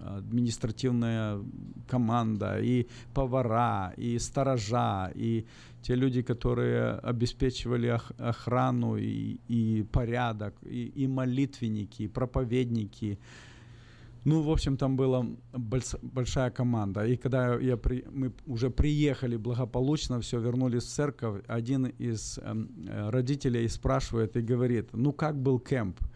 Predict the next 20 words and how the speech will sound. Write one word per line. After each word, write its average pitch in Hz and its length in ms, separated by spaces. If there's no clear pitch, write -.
<laughs> - 240
Я, 127 500
э, 117 320
смеюсь 127 480
и 123 60
говорю: 113 300
"Знаешь 127 260
что? 104 320
Всё, - 300
что 147 200
было 139 240
хорошо, 135 680
это 135 260
плюс. 139 640
Самое 131 460
главное, 127 720
что - 220
мы 123 200
благополучно 131 1040
все 135 380